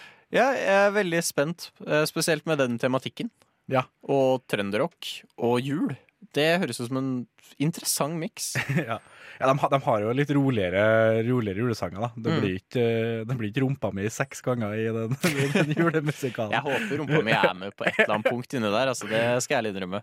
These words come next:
Speaker 2: Åh, jeg ser for meg bare en sånn trist alenefar som
Speaker 1: <laughs> Nei.
Speaker 2: <laughs> drikker seg full på,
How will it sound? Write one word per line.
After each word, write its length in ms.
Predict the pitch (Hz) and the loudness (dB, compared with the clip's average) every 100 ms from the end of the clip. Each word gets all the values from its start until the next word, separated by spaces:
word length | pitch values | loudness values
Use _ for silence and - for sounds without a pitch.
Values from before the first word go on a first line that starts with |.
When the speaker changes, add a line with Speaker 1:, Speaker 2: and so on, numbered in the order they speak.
| _ | _
Speaker 2:
Åh, 280 | 110 110 - | 0 0 0
jeg 100 | 117 113 | -8 -2
ser 120 | 123 | -2
for 160 | - 101 | -2 -4
meg 60 | 95 | -2
bare 180 | 110 | -2
en 20 | 98 | -2
sånn 160 | 104 | -6
trist 380 | - 113 - - | -4 -6 -6 -4
alenefar 640 | 110 110 104 92 95 95 | 0 0 0 -4 -4 -4
som 560 | 98 117 110 135 165 156 | -2 -2 -2 -2 -2 -2
Speaker 1:
<laughs> 0 | |
Nei. 240 | 156 214 175 185 170 185 180 | 0 0 0 -2 -2 0 -2
Speaker 2:
<laughs> 540 | 185 175 - 370 - 156 | -2 0 0 0 -2 -2
drikker 160 | 165 | -2
seg 160 | - 131 | -2 -4
full 480 | - 349 156 151 170 | -2 0 0 2 -2
på, 160 | 185 | 2